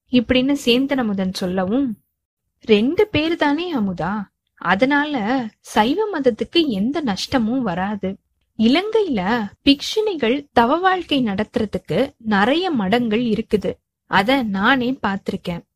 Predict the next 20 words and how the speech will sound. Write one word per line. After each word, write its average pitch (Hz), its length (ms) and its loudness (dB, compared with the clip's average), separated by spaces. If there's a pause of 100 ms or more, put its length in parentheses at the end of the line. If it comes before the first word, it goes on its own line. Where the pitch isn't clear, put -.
(180)
வேணும் 311 440 2
அப்படின்னா 220 520 -2 (400)
நானே 269 580 2
இவங்களை 302 400 0
கூட்டிட்டு 294 480 0
போய் 196 320 0
அங்க 214 360 0
சேர்த்து 269 400 0
விட்டுறேன்" 185 560 -4 (340)
அப்படின்னு 220 520 2 (140)
பொன்னியின் 330 440 2
செல்வன் 202 380 -2
சொன்னதும் 196 580 -4 (200)
சேந்தன் 349 460 0
அமுதன் 196 360 -2
சிரிச்சிருக்கான். 214 680 -4 (420)
அதுக்கப்புறமா 226 760 2 (380)
கடல்ல 320 480 0
இருந்து 247 320 0 (100)
இளவரசனும் 269 760 0